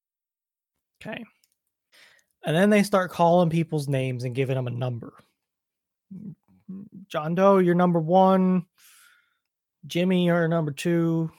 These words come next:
And they're shoving people in an elevator, taking 'em up, like, eight at a time. They told us that there were two trials that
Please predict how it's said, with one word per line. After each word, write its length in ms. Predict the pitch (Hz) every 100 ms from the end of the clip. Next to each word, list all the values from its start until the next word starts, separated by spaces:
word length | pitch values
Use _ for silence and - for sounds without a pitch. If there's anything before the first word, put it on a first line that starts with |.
| _ _ _ _ -
And 180 | 135
they're 120 | 131 127
shoving 420 | - 165 165 160
people 260 | 175 170
in 80 | 170
an 80 | 151
elevator, 480 | 156 147 139 143 135
taking 300 | - 147 151
'em 100 | 139
up, 240 | 131 - _ -
like, 300 | - 160 -
eight 180 | 147 139
at 80 | 131
a 80 |
time. 380 | 117 147 131 151 _ _ _ _ _ _ _ _ _ _ _ _ _ _ _ _ _ _ _ _ _ _ _ - _ _
They 80 | -
told 260 | 135 165 165
us 160 | 160
that 80 | 151
there 180 | 151 139
were 240 | 131 127 117
two 600 | - 165 160 165 160 156
trials 560 | 170 147 135 123 113
that 200 | 123 -